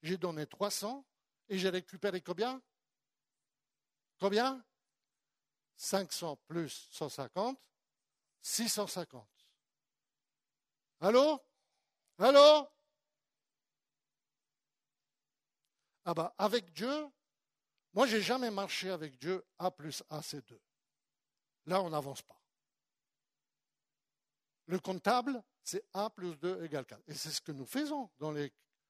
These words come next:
calculs et dans la trésorerie. Mais moi, je le sais que si j'investis un euro, un euro devient, comment ?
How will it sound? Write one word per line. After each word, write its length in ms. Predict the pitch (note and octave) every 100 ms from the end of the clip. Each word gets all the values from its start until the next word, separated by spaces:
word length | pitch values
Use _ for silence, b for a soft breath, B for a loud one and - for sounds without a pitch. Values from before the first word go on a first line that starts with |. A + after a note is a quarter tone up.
| _ _
calculs 560 | C3 B2+ - F#3+ C#4 A3
et 180 | C#3 B2+
dans 220 | B2+ A#2+
la 160 | A2+
trésorerie. 640 | - D3 D3 E3+ G#3 C#4 - _ _ _ _ _ _ _ _ _ _ _ _ _ _ _ _ _ _ -
Mais 160 | F#3+
moi, 240 | A#3 C4 B3+
je 120 | F3+
le 100 | F#3
sais 280 | - A#3+ B3+
que 280 | F3 F3 D3
si 600 | - - B3+ C4+ G3 G#2+
j'investis 1000 | G#2+ C#3 C#3+ C3 D#3+ - F#3+ G#3+ D#3+ - _ _ _ _ _ _ _ _ _ _ _ _ _ -
un 160 | C#4+ D#4+
euro, 480 | A#3+ F3 G#3 C4+ - _ _ _ _ _ _ _ _ _ _ -
un 140 | E4
euro 320 | D4 A#3 A#3
devient, 520 | G#3+ F#3+ F#3+ G3 C4+ C4+ _ _ _ _ _ _
comment ? 420 | - A#3+ C4+ D#4